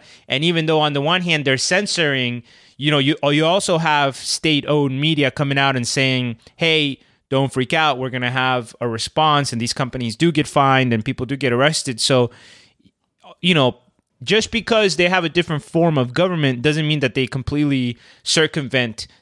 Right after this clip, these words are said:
the, like, natural pressures of having to be responsive to the people. And then if the people are angry about something, there's other social problems unless you deal with those problems, you know? So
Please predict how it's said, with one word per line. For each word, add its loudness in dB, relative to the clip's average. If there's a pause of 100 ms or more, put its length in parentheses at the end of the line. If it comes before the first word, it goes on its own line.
(180)
the, 2
like, -2
natural 0
pressures 0
of 2
having -2
to -6
be 2
responsive -2
to -2
the -6
people. 0
And 0
then -2 (480)
if 0
the -2
people -4
are 2
angry 4
about 2
something, -2 (320)
there's 2
other 2
social 0
problems 0
unless -2
you 0
deal 2
with -4
those -6
problems, -4
you -8
know? -6
So -4